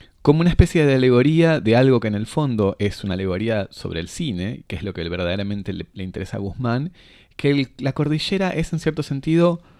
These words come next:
como el cine, eh, un testigo y un archivo. Eh, la cordillera es, es, es eso que está observándolo todo, que lo observa a una distancia que le permite verlo todo,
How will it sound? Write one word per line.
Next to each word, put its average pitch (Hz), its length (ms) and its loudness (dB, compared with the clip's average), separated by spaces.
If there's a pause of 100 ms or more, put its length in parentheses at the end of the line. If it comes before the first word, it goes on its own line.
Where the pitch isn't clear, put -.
(360)
como 107 240 2
el 104 80 -2
cine, 143 500 0 (840)
eh, 90 800 -6 (120)
un 165 160 2
testigo 175 600 -2 (760)
y 110 80 0
un 117 120 0
archivo. 80 460 -10 (1080)
Eh, 90 480 -6
la 107 140 -2
cordillera 127 460 0
es, - 200 -4
es, - 300 -4
es - 240 -4
eso 180 300 2
que 135 80 -4
está 107 460 -4 (460)
observándolo 120 840 2
todo, 78 500 -6 (1120)
que 107 120 -4
lo 98 100 0
observa 156 400 0
a 131 40 -2
una 123 200 -4
distancia 135 760 -6 (400)
que - 180 -8
le 95 140 -4
permite 104 320 -4
verlo 110 280 -4
todo, 156 400 -2